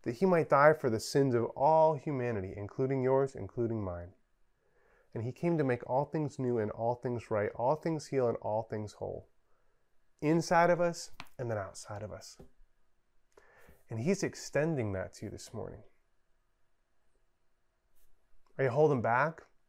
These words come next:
because you don't believe he's real? Are you holding back because you don't think he's good? Are you holding back 'cause you don't think he's just? What is it? But I wanna just push you,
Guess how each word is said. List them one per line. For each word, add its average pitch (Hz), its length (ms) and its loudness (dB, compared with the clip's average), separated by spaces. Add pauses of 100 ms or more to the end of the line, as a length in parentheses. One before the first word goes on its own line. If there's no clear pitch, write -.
(160)
because 120 260 -2
you 117 60 2
don't 120 140 2
believe 117 200 0
he's 98 160 -4
real? 135 260 4
Are 135 120 8
you 110 60 4
holding 123 300 4
back 120 380 4
because 104 480 -2 (260)
you 123 60 0
don't 131 140 2
think 117 140 0
he's 101 160 -2
good? 156 320 4
Are 139 80 6
you 101 80 2
holding 120 240 2
back 120 240 4
'cause 110 160 -4
you 110 60 0
don't 120 180 -2
think 104 160 -4
he's 90 160 -8
just? 135 380 -4
What 120 180 -4
is 135 180 -6
it? - 340 -12 (1200)
But 104 100 -2
I 143 140 -4
wanna 185 280 4
just 123 380 -2
push - 360 0
you, 107 220 -12